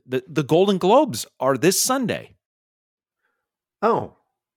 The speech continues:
Speaker 2: well, the Toddies are basically the same thing, you know, with,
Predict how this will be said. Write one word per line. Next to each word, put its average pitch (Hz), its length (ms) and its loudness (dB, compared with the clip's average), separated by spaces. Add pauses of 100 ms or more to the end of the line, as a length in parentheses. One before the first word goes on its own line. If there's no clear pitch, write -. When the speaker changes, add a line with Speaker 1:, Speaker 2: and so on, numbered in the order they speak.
Speaker 2:
well, 196 200 4
the 170 120 -6
Toddies 208 400 -2
are 196 80 -2
basically 151 460 -2
the 131 120 0
same 127 260 -4
thing, 117 380 -4 (480)
you 151 100 -4
know, 135 100 2
with, 131 340 -6